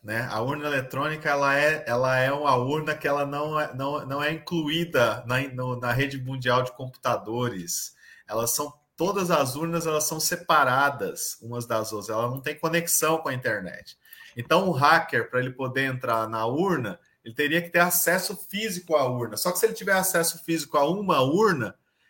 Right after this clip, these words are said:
ele não tem acesso físico a nenhuma outra. Então, ah, vamos supor que um hacker, alguém que é um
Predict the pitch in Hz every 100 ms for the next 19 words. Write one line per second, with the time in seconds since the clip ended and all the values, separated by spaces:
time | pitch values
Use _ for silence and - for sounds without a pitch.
0 | - 139 160 185 185 202 208 202 202 190
1 | - 208 190 202 196 196 208 208 170 180
2 | 165 - 120 123 185 208 170 135 214 233
3 | 240 - 226 233 233 214 147 165 220 226
4 | 165 151 143 185 202 190 185 175